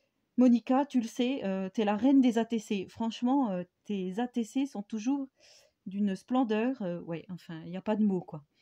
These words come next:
Donc là, elle a écrit U S A avec différents coloris, hein, aux couleurs de l'U S A, justement.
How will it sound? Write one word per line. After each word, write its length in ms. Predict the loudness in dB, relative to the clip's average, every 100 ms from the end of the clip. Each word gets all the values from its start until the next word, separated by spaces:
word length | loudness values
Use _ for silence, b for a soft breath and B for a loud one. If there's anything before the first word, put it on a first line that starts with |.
| b b b -12
Donc 180 | -10 -4
là, 200 | -2 0
elle 80 | -2
a 40 |
écrit 460 | -4 -6 -8 -6 -6
U 140 | -2 -2
S 220 | -2 -4
A 100 | -4
avec 280 | -4 -8 -10
différents 640 | -14 -10 -6 -4 -6 -8
coloris, 560 | -6 -4 -4 -2 -4 -2
hein, 180 | -4
aux 80 | -8
couleurs 360 | -10 -10 -10 -8
de 100 | -10
l'U 180 | -8 -10
S 160 | -10
A, 120 | -12
justement. 500 | -12 -14 -12 -12 -12